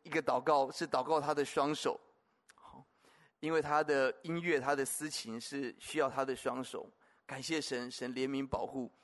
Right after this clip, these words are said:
弟兄姊妹，我们看第五节，如果，呃，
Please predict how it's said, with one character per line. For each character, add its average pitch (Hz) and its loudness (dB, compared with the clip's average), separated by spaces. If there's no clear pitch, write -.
弟 - -4
兄 208 4
姊 156 -2
妹， 135 -2
我 131 -2
们 156 0
看 165 0
第 165 -6
五 123 -4
节， 110 -6
如 185 -2
果， 175 2
呃， - -8